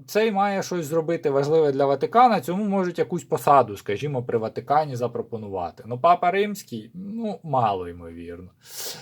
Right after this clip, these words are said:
Далі. М, Роберт Сара. Віруюча людина, прям дійсно, но так само, шанси на папу у нього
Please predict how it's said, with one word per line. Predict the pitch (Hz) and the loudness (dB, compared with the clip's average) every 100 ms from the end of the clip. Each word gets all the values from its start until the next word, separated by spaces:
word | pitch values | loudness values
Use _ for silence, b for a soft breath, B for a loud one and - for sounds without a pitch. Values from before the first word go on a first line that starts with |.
| B B | B B
Далі. | 143 196 208 180 113 90 87 - | 4 8 10 8 6 0 -10 -18
М, | 104 104 104 104 107 | -20 -20 -18 -14 -8
Роберт | 127 226 214 196 185 | 2 4 6 2 -2
Сара. | - 175 190 160 101 87 - - | -4 6 8 8 4 -4 -14 -14
Віруюча | 123 214 208 202 185 - 156 | -4 2 4 4 0 0 0
людина, | 151 147 240 226 208 | 2 2 2 2 2
прям | 202 185 175 | 2 2 0
дійсно, | 190 196 175 - 156 151 | -4 -4 -6 -6 -4 -2
но | 165 196 208 202 190 | 0 4 4 4 4
так | 254 233 | 2 2
само, | - 240 196 185 | 4 4 4 -4
шанси | - 156 147 156 | 0 0 2 -2
на | 147 131 | -2 4
папу | 156 180 160 | 4 4 0
у | 135 | -6
нього | 135 156 139 143 139 | -4 -2 -2 -2 -4